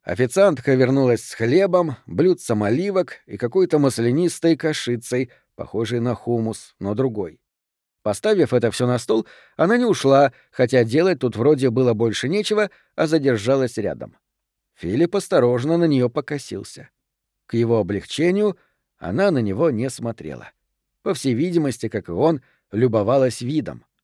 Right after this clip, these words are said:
вбирала его, даже вдыхала, так что ее отнюдь не маленькая грудь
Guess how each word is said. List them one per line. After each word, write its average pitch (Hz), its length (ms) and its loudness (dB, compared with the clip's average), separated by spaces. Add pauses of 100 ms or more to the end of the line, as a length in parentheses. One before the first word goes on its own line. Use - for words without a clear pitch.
(260)
вбирала 110 720 0
его, 85 340 -12 (520)
даже 120 340 -2 (340)
вдыхала, 117 800 -2 (540)
так 127 180 2
что - 160 -2
ее 127 140 4
отнюдь 127 320 0
не 120 140 0
маленькая 110 600 0
грудь 180 300 0